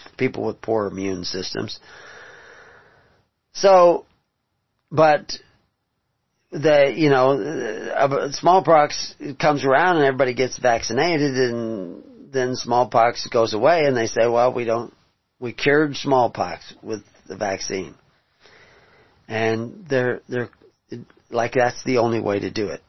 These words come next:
Not really the case. So, you can just refuse the mandatory vaccine, and maybe you don't send your kids to public school, maybe you don't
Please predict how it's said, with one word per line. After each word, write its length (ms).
Not 560
really 800
the 100
case. 520
So, 600
you 240
can 160
just 260
refuse 920
the 100
mandatory 640
vaccine, 640
and 220
maybe 240
you 280
don't 300
send 220
your 100
kids 200
to 60
public 300
school, 580
maybe 420
you 120
don't 260